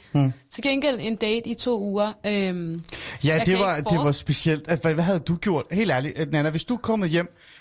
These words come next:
Speaker 1: og så havde været i sådan en situation, hvor du skulle indespærres med en mand, øh, som du ikke kendte i to uger. Kom så med det. Hvad havde
Speaker 2: Altså,
Speaker 1: du
Speaker 2: jeg
Speaker 1: gjort?
Speaker 2: kan ikke, jeg kan ikke forestille mig noget mere ubehageligt i hele verden, end at skulle være spærret inde med en mand, som jeg potentielt set ikke kan lide.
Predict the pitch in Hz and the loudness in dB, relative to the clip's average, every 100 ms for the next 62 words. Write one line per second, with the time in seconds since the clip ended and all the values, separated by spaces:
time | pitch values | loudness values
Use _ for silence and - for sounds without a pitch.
0 | _ 165 185 175 170 156 156 165 180 175 | _ -4 0 2 2 0 0 0 0 -2
1 | 160 147 143 180 151 147 165 - - 147 | 0 0 0 0 0 0 -2 -4 -2 0
2 | 165 - 127 117 135 123 135 147 - _ | 0 0 0 0 0 0 0 -2 -10 _
3 | _ _ - 143 131 147 139 143 147 135 | _ _ -2 0 0 0 0 0 -2 0
4 | 143 135 117 120 - _ - - - 165 | -2 -2 -2 -2 -4 _ -20 -20 -8 -2
5 | 180 135 117 107 107 160 160 143 120 233 | 0 2 0 0 -2 0 2 2 0 -4
6 | 220 208 202 220 - 208 226 - 208 170 | -4 -6 -8 -10 -6 -4 -4 -4 -4 -4
7 | 185 202 202 190 185 214 196 185 214 196 | -4 -4 -4 -4 -4 -2 -4 -6 -6 -2
8 | 214 202 208 160 165 196 - 190 190 - | -2 -2 0 0 -2 -6 -6 -4 -4 -4
9 | 202 180 170 180 - 180 185 175 185 202 | -2 0 0 -2 -4 -4 -4 -4 -4 -2
10 | 185 185 190 190 - 196 175 170 170 - | -2 0 -2 -2 -4 -4 0 -2 -2 -6
11 | 202 220 202 220 196 208 - 214 - 226 | -6 -4 -2 -2 0 -2 -2 -6 -2 -4
12 | 180 170 | -4 -10